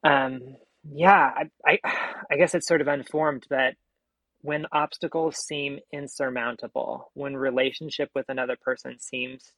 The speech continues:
just impossible because there's too much pain, um,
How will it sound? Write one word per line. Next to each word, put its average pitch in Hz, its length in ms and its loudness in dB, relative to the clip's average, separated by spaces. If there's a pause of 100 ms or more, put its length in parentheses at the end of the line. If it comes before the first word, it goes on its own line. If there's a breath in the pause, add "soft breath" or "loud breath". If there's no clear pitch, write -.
just - 280 0
impossible 123 760 -2
because 127 320 -4
there's - 320 -6
too 139 220 -4
much 139 320 -2 (100)
pain, 120 460 -6 (1600)
um, 120 460 -2